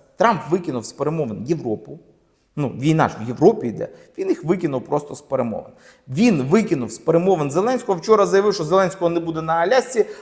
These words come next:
а потім, можливо, він зведе Зеленського з Путіним і заставить їх завершити, м, е, війну. І що робить Зеленський?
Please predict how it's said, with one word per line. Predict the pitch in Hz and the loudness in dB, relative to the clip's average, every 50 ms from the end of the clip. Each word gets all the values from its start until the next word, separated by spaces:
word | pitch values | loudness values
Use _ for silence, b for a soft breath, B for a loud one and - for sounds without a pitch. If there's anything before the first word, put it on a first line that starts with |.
| B B | B B
а | - 165 | 4 4
потім, | - - 277 294 269 - 240 208 | 4 4 2 2 4 2 0 2
можливо, | 196 196 180 180 214 - 220 196 180 | 4 4 4 6 6 6 8 6 6
він | 165 196 185 160 | 4 2 0 0
зведе | 151 147 175 180 202 220 185 | 0 2 2 4 4 2 2
Зеленського | 151 170 175 180 180 170 - - - - 147 135 120 | 2 0 0 0 -2 -4 -6 -12 -10 -6 -4 -4 -4
з | - | -6
Путіним | - - 262 262 214 208 190 180 156 - B B B B B | -8 -10 -10 -8 -4 -4 -2 -2 -4 -4 B B B B B
і | 143 135 | -4 0
заставить | 147 147 - - - 233 254 226 170 170 - - 220 | 0 0 0 2 4 6 6 6 4 0 -2 -2 -4
їх | 226 180 - - - B B B B B B - | -4 -4 -6 -8 -18 B B B B B B -6
завершити, | 120 110 151 147 170 175 - - - - - 156 147 139 - - - 160 | -2 0 4 6 6 4 4 0 -10 -10 -6 -6 -6 -6 -8 -12 -14 -10
м, | 156 143 143 | -8 -6 -4
е, | 139 131 131 127 123 123 123 117 110 | -2 -2 -2 -2 -4 -8 -12 -8 -4
війну. | 143 151 139 127 113 101 - - - B B B B B - | -2 -2 -2 -2 -4 -6 -10 -14 -20 B B B B B -2
І | 254 277 262 - 269 - - | -2 0 0 -2 -6 -12 -12
що | - - - 294 | -6 -2 4 6
робить | 285 254 220 226 185 | 6 6 6 6 6
Зеленський? | 175 208 208 175 127 101 - - - - | 6 6 6 4 2 0 -4 -8 -14 -18